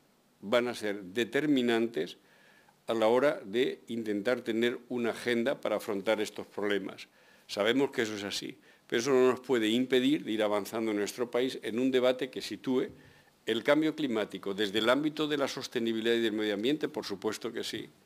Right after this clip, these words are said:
Los ecologistas son necesarios, latosos pero necesarios,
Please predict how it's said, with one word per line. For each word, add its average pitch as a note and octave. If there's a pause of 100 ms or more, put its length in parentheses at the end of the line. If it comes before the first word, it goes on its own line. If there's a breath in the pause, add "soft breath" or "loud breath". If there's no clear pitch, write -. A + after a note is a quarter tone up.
(1200)
Los A#2
ecologistas A2+
son G#2
necesarios, - (840)
latosos G2+
pero G2+
necesarios, -